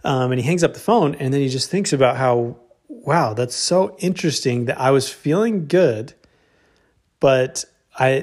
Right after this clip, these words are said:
like, that wasn't, that's a little bit more atypical, right? That wasn't something that happened all of the time for him." And so basically subconsciously, he had to get back to that state. And so what do you do? Oh, you think about these bad things that could happen. So then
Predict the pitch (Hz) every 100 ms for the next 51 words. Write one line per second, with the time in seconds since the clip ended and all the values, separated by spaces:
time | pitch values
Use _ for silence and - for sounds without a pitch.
0 | - 143 117 - 156 135 156 156 139 139
1 | 139 139 147 147 139 139 135 131 127 -
2 | - 139 131 - 151 120 - - 151 120
3 | 127 131 139 143 147 - 143 143 127 -
4 | 135 135 135 117 - 123 117 113 117 -
5 | 226 202 120 117 - - - 113 104 226
6 | 143 175 - _ _ _ _ _ - -
7 | 143 - 143 135 127 - - - _ _
8 | _ 208 180 180 - - 139 - 123 -
9 | 269 160 - 131 110 131 117 143 139 139
10 | 123 135 127 139 139 127 135 120 - -
11 | 123 127 - 123 123 123 120 151 170 147
12 | 127 117 139 - 127 127 120 117 113 113
13 | 127 120 117 - 113 - 226 - 117 113
14 | - - - - - 151 139 170 160 147
15 | -